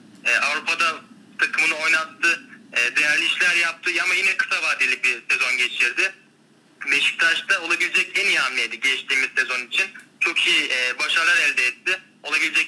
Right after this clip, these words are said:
en iyi sonuçlar aldı. Onun dobralığı taraftara karşı gerçekçi olması önemli. Ama dünkü paok maçından sonra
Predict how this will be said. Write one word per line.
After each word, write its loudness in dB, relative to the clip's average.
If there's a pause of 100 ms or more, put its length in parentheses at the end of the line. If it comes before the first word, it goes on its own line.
en 0
iyi 0
sonuçlar -4
aldı. -4 (140)
Onun -2
dobralığı -2
taraftara -2
karşı 2
gerçekçi 0
olması -6
önemli. 0 (320)
Ama -4
dünkü 0
paok -4
maçından 0
sonra -2